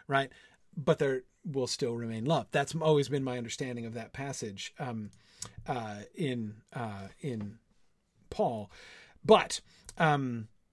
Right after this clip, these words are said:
so yes, uncertainty is, is a, is a prerequisite. And again,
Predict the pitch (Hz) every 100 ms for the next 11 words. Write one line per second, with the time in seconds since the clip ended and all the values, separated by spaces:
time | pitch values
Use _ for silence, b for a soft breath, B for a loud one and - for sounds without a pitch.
0 | _ - - _ _ - - 208 180 156
1 | - - 180 175 185 156 147 143 131 127
2 | - 151 127 127 127 160 131 113 - 160
3 | - 135 165 170 135 135 160 156 196 180